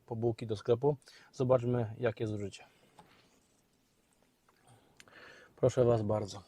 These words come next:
dziesięć i pół kilowatogodziny na sto kilometrów. Naprawdę to jest jeden z najbardziej ekonomicznych samochodów.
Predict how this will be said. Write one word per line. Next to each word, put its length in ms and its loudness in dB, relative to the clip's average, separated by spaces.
dziesięć 720 0
i 140 0
pół 400 0
kilowatogodziny 1160 0
na 160 -4
sto 240 -6
kilometrów. 680 -4
Naprawdę 560 4
to 140 0
jest 120 0
jeden 240 -2
z 20 -4
najbardziej 540 0
ekonomicznych 680 -8
samochodów. 500 -14